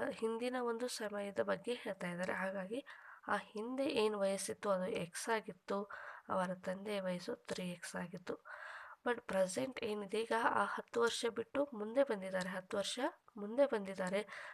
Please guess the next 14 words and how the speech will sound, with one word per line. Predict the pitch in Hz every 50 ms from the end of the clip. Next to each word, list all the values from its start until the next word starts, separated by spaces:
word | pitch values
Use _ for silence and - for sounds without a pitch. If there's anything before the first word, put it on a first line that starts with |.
| - -
ಅದಕ್ಕಾಗಿ | - 190 180 180 180 - 185 180 175 180
ಎಕ್ಸ್ | 202 202 175 - - -
ಪ್ಲಸ್ | - - 185 185 180 -
ಟೆನ್ | - 190 185 190 196
ಅಂತ | 196 185 190 196
ತಗೋಬೇಕು. | 185 185 190 190 190 185 202 202 - - 285 294 - - - - - - - _ _ -
ತಂದೆಯ | 208 208 208 196 196 196 185
ವಯಸ್ಸು | 185 185 180 185 185 - - 302
ತ್ರೀ | 370 - - - - 185 180
ಎಕ್ಸ್ | 180 185 - -
ಪ್ಲಸ್ | - 190 180 175 -
ಟೆನ್ | - - 180 180 180
ಅಂತ | 180 180 180 - - - - - _ -
ತಗೋಬೇಕು. | 208 190 190 185 175 175 180 175 - - - -